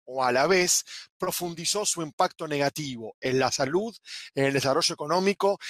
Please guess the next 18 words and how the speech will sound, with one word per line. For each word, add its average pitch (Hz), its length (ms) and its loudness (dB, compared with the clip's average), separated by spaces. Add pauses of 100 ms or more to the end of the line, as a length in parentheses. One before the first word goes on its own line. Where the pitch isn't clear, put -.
(120)
y 139 120 2
en 147 80 6
la 143 140 4
calidad 151 540 4
de 143 160 -2
vida 185 480 2
de 147 200 2
ampa-, 190 520 2
de 151 180 2
amplias 175 600 2
poblaciones 156 840 -2
vulnerabilizadas. 131 1300 -2 (420)
Diferentes 185 640 4
actores 175 640 2
han 165 160 0
reconocido 165 800 -4
esta 180 300 2
realidad 151 580 4